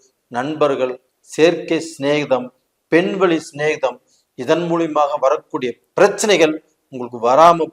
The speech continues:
போறதுக்கு இந்த குரு பகவானுடைய சப்போர்ட் நல்லா இருக்கு. அதே சமயத்துல இப்ப பதினொன்னாம் இட-, உங்க, உங்க ராசிக்கு, அஹ், பதினொன்னாம் இடத்தையும் குரு பாக்குறாருன்னு வச்சுக்கோங்களேன். அப்ப அந்த பதினொன்னாம் இடம் என்பது என்ன? லாபஸ்தானம். அப்ப அந்த லாபஸ்தானத்தை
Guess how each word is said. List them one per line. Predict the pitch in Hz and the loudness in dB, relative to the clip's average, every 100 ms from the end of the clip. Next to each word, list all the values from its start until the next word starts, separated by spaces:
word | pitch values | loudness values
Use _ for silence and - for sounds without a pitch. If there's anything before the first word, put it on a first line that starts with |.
| - | -2
போறதுக்கு | 135 127 - 190 - _ - | 0 0 -4 -6 -6 _ -16
இந்த | 123 113 | -14 -10
குரு | 127 139 | -8 -4
பகவானுடைய | 131 123 117 110 117 | -4 -4 -10 -14 -12
சப்போர்ட் | 110 160 160 104 | -6 -6 -6 -6
நல்லா | 110 | -4
இருக்கு. | 107 - _ _ _ _ _ _ _ _ _ _ _ - _ _ 131 | -6 -8 _ _ _ _ _ _ _ _ _ _ _ -20 _ _ 0
அதே | 175 175 | 2 2
சமயத்துல | 156 147 160 117 - _ _ _ | 0 0 2 2 -2 _ _ _
இப்ப | - 135 | -2 2
பதினொன்னாம் | 156 190 185 175 | 4 4 4 4
இட-, | 165 - | 0 -6
உங்க, | 143 143 | -12 -12
உங்க | 139 151 | 0 6
ராசிக்கு, | 160 175 175 - 214 208 _ _ _ _ _ _ _ _ - | 8 6 2 -6 -8 -8 _ _ _ _ _ _ _ _ -8
அஹ், | 143 135 131 | -2 -2 4
பதினொன்னாம் | 147 190 208 180 | 6 6 6 4
இடத்தையும் | 160 190 147 | 2 -8 -2
குரு | 156 156 | 0 6
பாக்குறாருன்னு | 147 143 147 131 | 6 6 2 0
வச்சுக்கோங்களேன். | - 123 113 117 - _ _ _ _ _ _ _ _ _ _ _ _ _ _ _ _ | -8 -8 -4 -6 -6 _ _ _ _ _ _ _ _ _ _ _ _ _ _ _ _
அப்ப | 147 170 | 0 2
அந்த | 185 151 | 2 4
பதினொன்னாம் | 170 214 214 196 | 4 6 4 4
இடம் | 185 165 | 0 -2
என்பது | 160 151 | -4 -4
என்ன? | 143 165 180 _ 120 | -4 -8 -10 _ 4
லாபஸ்தானம். | 131 143 156 - 117 104 - _ _ | 6 8 4 0 -4 -4 -14 _ _
அப்ப | 139 147 | 0 2
அந்த | 131 123 113 | 2 2 8
லாபஸ்தானத்தை | 135 175 190 - - - 151 147 - - | 10 10 8 0 -2 4 6 4 0 0